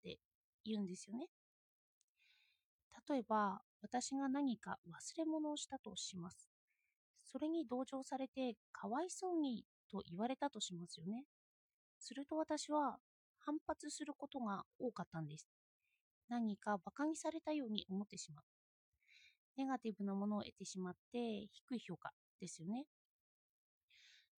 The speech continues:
自分の評価が下がってしまったから、それを上げようとする感覚を覚えていたんです。さらに言え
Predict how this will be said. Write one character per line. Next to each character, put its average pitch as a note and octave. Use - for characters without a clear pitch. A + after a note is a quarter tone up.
自 G#3+
分 C#4+
の D4+
評 D4+
価 A3
が A3
下 -
が C4+
っ -
て E4+
し D4+
ま C#4
っ C4+
た C4
か C4
ら、 C4
そ -
れ B3+
を -
上 A3+
げ C#4+
よ D#4
う D#4
と E4
す -
る D4+
感 D4+
覚 C#4+
を D4+
覚 A#3
え -
て F3
い D#3+
た D#3+
ん D#3
で D3+
す。 -
さ -
ら C4+
に A#3
言 A3
え -